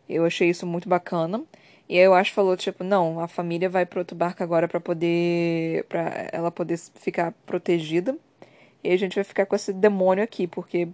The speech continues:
não importa o que vai acontecer, a gente se pagou e eu sou um ser honroso aqui." É... o Ash tá interessado na, na, na, qual é o nome dela? Na, na Lyra-, na Larissa,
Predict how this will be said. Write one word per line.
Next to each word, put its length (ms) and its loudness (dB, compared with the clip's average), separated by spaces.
não 220 -8
importa 280 -6
o 20 -20
que 60 -4
vai 100 0
acontecer, 720 -2
a 80 4
gente 360 -8
se 180 2
pagou 640 8
e 100 4
eu 80 6
sou 160 -8
um 60 -4
ser 220 -2
honroso 420 2
aqui." 260 -6
É... 600 8
o 160 6
Ash 280 6
tá 140 0
interessado 680 2
na, 340 2
na, 320 6
na, 600 0
qual 140 -2
é 40 -8
o 20 -6
nome 80 -8
dela? 180 -4
Na, 160 -4
na 220 0
Lyra-, 360 0
na 180 -4
Larissa, 800 8